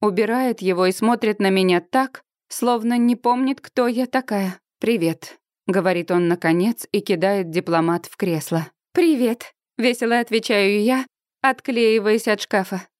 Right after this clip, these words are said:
«Мы разве знакомы?» «Да, да». Люк устало трёт лицо ладонями. «Извини, дела просто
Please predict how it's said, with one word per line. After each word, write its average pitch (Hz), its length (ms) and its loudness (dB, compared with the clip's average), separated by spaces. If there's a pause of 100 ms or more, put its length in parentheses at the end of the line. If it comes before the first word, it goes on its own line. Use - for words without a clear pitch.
«Мы 403 220 4
разве 226 340 2
знакомы?» 214 600 0 (260)
«Да, 214 540 0
да». 151 380 -2 (280)
Люк 170 320 0
устало 180 460 0
трёт 180 320 0
лицо 165 400 -2
ладонями. 160 640 0 (400)
«Извини, 202 600 0 (460)
дела 214 380 2
просто 196 720 -2